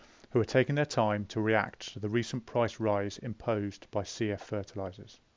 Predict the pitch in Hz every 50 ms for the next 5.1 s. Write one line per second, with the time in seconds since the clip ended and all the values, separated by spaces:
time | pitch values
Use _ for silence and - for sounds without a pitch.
0 | _ _ _ _ _ _ _ _ _ _ - _ _ _ _ _ - _ _ _
1 | - - _ - - 165 202 196 - 170 - - - 113 107 - 110 104 98 104
2 | - - 113 104 98 - - 104 - - - 104 101 - - - 113 107 110 104
3 | - _ _ - 135 131 127 123 - - - 101 95 98 101 - _ - _ _
4 | 123 113 107 113 104 - - 131 120 117 110 110 104 - - 110 104 - - -
5 | -